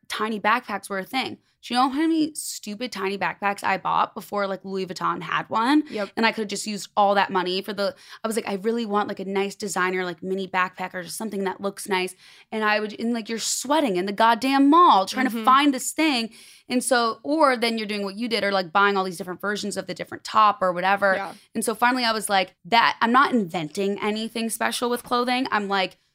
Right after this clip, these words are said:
Speaker 1: the stuff that I'm always searching for or the stuff that is not yet perfect, I'm making perfect. I'm making the stuff that I'm searching for and I'm giving it to the people that, like, clearly have the same style as me. And, like,
Speaker 2: Yeah.
Speaker 1: we have really happy customers. Like, I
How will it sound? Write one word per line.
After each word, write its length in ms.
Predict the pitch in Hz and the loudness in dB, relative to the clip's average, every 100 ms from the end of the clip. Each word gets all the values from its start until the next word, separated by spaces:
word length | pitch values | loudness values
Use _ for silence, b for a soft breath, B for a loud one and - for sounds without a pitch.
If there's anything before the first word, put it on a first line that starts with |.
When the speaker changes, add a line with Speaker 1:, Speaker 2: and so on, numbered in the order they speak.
| _ | _
Speaker 1:
the 60 | 214 | -10
stuff 300 | - 208 240 | 0 0 2
that 100 | 233 | 0
I'm 80 | 226 | 0
always 280 | 196 196 | -2 -2
searching 400 | - 190 180 220 | -2 -4 -6 -10
for 480 | 208 240 254 269 294 b b - | -4 0 2 0 -2 b b -4
or 160 | 214 | -2
the 100 | 202 | -2
stuff 300 | 196 214 208 | -2 -2 0
that 160 | 208 - | -2 -2
is 100 | 175 | 0
not 340 | 190 196 180 | 2 2 0
yet 200 | 185 - _ | -2 -4 _
perfect, 580 | 202 196 240 262 285 - b _ | -4 -2 0 0 -2 -8 b _
I'm 280 | 214 202 196 | 0 0 0
making 320 | 196 196 196 | 0 -2 -6
perfect. 500 | 185 190 185 185 180 - | -2 -4 -2 -4 -4 -6
I'm 240 | 180 190 | -4 -2
making 300 | 190 185 196 | -4 -2 -4
the 60 | 190 | -4
stuff 280 | - 180 | -2 -2
that 120 | 185 180 | -2 -6
I'm 100 | 170 | -6
searching 380 | 175 165 170 | -8 -8 -12
for 360 | 170 180 165 160 b b - | -8 -6 -6 -6 b b -2
and 120 | 196 | 0
I'm 140 | 180 | 0
giving 320 | 165 202 185 170 | 0 -2 0 -4
it 180 | 165 - | -8 -10
to 100 | 180 | -12
the 80 | |
people 560 | 170 175 165 170 160 160 | -12 -14 -6 -4 -4 -4
that, 340 | 160 151 151 - _ - | -4 -4 -6 -14 _ -6
like, 180 | 175 | -6
clearly 340 | - 226 220 185 | -4 -2 0 -2
have 120 | 180 | -4
the 80 | 175 | -6
same 180 | 175 165 | -8 -4
style 280 | - 254 233 | 2 2 2
as 80 | |
me. 100 | 196 | -2
And, 80 | 185 | 0
like, 160 | 190 185 | 0 0
Speaker 2:
Yeah. 220 | 160 107 | -12 -8
Speaker 1:
we 120 | - 523 392 | 0 0 2
have 140 | 202 | -2
really 200 | 285 294 | 0 0
happy 300 | 262 262 202 | 2 0 0
customers. 640 | 233 247 - 175 113 - | -4 -4 -6 -10 -8 -2
Like, 240 | 208 190 190 | 2 2 4
I 220 | 240 | 2